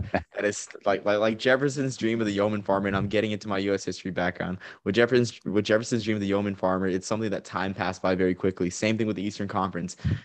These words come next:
Speaker 2: It seems like there's no need for it, but it's just, it just harkens to days past, um,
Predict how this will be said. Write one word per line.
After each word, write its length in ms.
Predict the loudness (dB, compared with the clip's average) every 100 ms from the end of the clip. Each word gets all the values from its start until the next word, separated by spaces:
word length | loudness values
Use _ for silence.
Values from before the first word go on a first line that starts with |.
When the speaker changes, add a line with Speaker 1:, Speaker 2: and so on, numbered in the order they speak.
| 0
Speaker 2:
It 120 | 2
seems 200 | 4 6
like 120 | 6
there's 160 | 6 6
no 100 | 4
need 240 | 6 4
for 220 | 4 4
it, 100 | 4
but 140 | 4 0
it's 80 | 0
just, 140 | -8
it 80 | -8
just 180 | -8 -2
harkens 380 | 2 4 2 -2
to 40 | 0
days 240 | 2 0
past, 540 | -2 -6 -4 -8 -14 -14
um, 380 | -10 -6 -6 -6